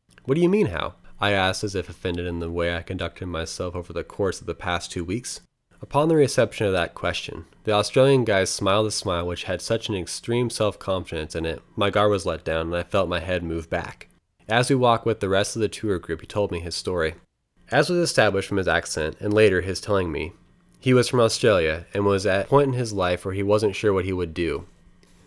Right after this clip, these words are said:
Like so many of his peers, he had decided to venture off to areas of the world he had not yet seen and ended up in the southern part of Italy three months previous. Once he had arrived, he got work at a vineyard, made some money, and lived free,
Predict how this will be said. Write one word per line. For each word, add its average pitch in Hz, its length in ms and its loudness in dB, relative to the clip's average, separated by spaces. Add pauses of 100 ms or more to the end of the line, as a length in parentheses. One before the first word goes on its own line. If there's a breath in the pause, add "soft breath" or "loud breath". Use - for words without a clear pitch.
(200 soft breath)
Like 110 140 4
so 165 160 6
many 156 220 6
of 127 80 4
his 127 100 -4
peers, 87 420 -2
he 107 100 0
had 101 100 2
decided 107 360 2
to 101 80 0
venture 107 400 0
off 92 160 0
to - 160 -8
areas 90 280 -2
of 92 80 -8
the 95 100 0
world 82 380 -2
he 98 120 -4
had 92 120 2
not 98 240 2
yet 95 200 -2
seen 80 440 -6
and 90 100 -6
ended 107 220 2
up 104 160 2
in 92 80 -4
the 87 100 -4
southern 104 320 0
part 101 180 0
of 98 140 -4
Italy 87 320 -4
three 92 220 -4
months 82 240 -4
previous. - 540 -8 (800 soft breath)
Once 147 220 4
he 160 100 2
had 156 80 6
arrived, 85 420 4
he 104 80 -2
got 101 180 4
work 104 220 0
at 107 60 -4
a 98 80 2
vineyard, 85 420 -2 (100)
made 110 220 2
some 110 160 -2
money, 85 280 0
and 85 140 -4
lived 87 200 -4
free, 80 400 -4